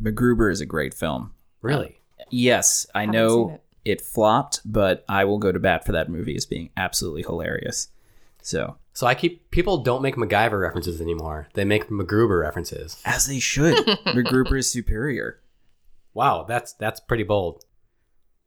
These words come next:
Speaker 2: All right. I'm not sure how much hair Bruce Willis is gonna have in this.
Speaker 3: None.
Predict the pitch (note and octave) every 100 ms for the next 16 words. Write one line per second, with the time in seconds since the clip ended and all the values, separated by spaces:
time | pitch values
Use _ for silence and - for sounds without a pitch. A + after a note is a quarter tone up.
0 | _ _ _ _ G2+ - - - C3 E3+
1 | G3 E3 E3+ E3 D3+ - - C#3 A#2 F2+
2 | E2+ _ _ A2 G#2+ A#2 G#2+ G#2 F#2+ F#2+
3 | - F#2+ F2 D#2 - - D#3+ D3 C3+